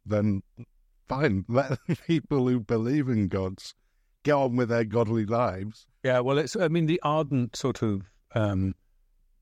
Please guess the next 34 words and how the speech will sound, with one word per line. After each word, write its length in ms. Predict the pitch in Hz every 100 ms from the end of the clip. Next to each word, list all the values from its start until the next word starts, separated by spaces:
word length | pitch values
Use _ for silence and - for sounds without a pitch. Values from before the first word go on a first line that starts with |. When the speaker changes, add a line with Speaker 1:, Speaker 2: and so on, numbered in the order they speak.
| _ _ _ -
Speaker 2:
new 760 | 139 107 110 110 113 110 104 113
atheists, 520 | 107 104 - 87 80 -
so 340 | 95 90 90 -
Dan 280 | - 95 92
Dennett, 420 | 87 92 90 87 -
who 140 | - 123
I'm 80 | 123
gonna 100 | 117
be 80 |
talking 280 | 113 143 156 -
to 120 | 90
in 80 | - -
a 40 | -
Speaker 1:
Oh, 180 | 196
right, 260 | 233 160 135
okay. 300 | 190 120 165 - _ _ _ _ _ _ -
Speaker 2:
Uh, 60 |
I'll 260 | 104 101 95
tell 160 | -
you 40 | 113
about 200 | 95 98
that 60 |
in 80 | 101
a 40 | 104
sec. 260 | 123 104 - -
Um, 480 | 101 98 98 98 98 _ _ _ -
and 180 | 107
then 180 | 104 101
Rosenberg 720 | 101 113 101 101 101 98 95 -
and 180 | 87 85
Dawkins 680 | 107 98 - - 92 90 87
and 180 | 95 82
Sam 260 | 82 82
Harris, 680 | 82 98 92 90 87 - -